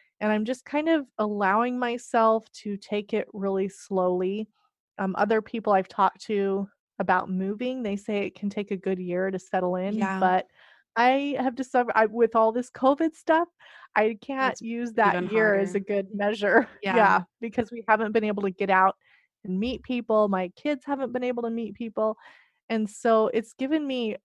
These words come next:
Speaker 1: almost a break
Speaker 2: Mm.
Speaker 1: and an opportunity to slow down, I think,
Speaker 2: Yeah.
Speaker 1: and
Speaker 2: Sounds like reset.
Speaker 1: rediscover myself.
Speaker 2: Yes.
Speaker 1: Mm-hmm.
Speaker 2: Reset by rediscovering who you are.
Speaker 1: Mm-hmm.
Speaker 2: That's amazing. And,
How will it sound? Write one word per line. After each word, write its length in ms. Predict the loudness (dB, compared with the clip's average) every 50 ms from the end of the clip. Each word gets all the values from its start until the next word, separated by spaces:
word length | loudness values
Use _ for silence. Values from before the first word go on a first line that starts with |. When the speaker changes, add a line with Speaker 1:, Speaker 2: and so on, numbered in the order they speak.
| _ _ _ _ _ _ _ _ _ _ _ _ _ _ -10
Speaker 1:
almost 340 | -10 -8 -8 -10 -8 -4 -2
a 80 | -2
break 640 | -2 -2 -2 -2 0 0 -2 -2 -4 _ -18 -16 -10
Speaker 2:
Mm. 200 | -8 -6 -6 -6 -8 _ _ -4
Speaker 1:
and 200 | -2 -2 0 0
an 220 | 0 -2 -2 -2 -2
opportunity 640 | -4 -4 -4 _ -20 -20 -14 -10 -8 -8 -8 -8 -8 -10 -12 -12 -10
to 580 | -6 -4 -2 -2 -2 -2 0 -2 -2 -2 -4 -6 _ _ _ _ _ _ _ _ _ _ _ _ _ _ _ _ _ _ _ _ _ _ _ _
slow 360 | -20 -20 -10 -4 -2 -2 0 0
down, 460 | 0 0 2 0 0 -2 -4 -8 -10 _ -8
I 80 | -8 -6
think, 360 | -4 -4 -4 -2 -2 -4 -6
Speaker 2:
Yeah. 280 | -8 -8 -8 -8 -8 -8 -6
Speaker 1:
and 500 | -6 -4 -4 -4 -4 -4 -4 -6 -8 -8
Speaker 2:
Sounds 200 | -8 -6 -6 -4
like 140 | -6 -6 -6
reset. 400 | -6 -6 -6 -4 -2 -2 0 0
Speaker 1:
rediscover 440 | -2 -2 -4 -2 -2 -2 -2 -2 -6
myself. 460 | -6 -8 -10 -10 -12 -16 -20 -20 -20
Speaker 2:
Yes. 500 | -16 -12 -8 -6 -4 -2 -2 -2 -2 -2
Speaker 1:
Mm-hmm. 160 | -2 -2 -2 -2
Speaker 2:
Reset 440 | -4 -4 -6 -6 -8 -8 -8 -8
by 80 | -10 -10
rediscovering 640 | -8 -6 -6 -6 -8 -10 -10 -10 -8 -8 -8 -8 -8
who 60 | -8
you 160 | -8 -8 -8
are. 220 | -8 -8 -8 -10 -14 _ _ _ _ -20 _ _ _ _ _ _ _ _ _ _ _ _ -6
Speaker 1:
Mm-hmm. 240 | -4 -4 -2 -2 -2
Speaker 2:
That's 180 | -2 -2 -2 -2
amazing. 540 | -4 -6 -6 -8 -10 -10 -10 -10 -12 -12 -10 -4 -2
And, 280 | 0 0 0 0 -4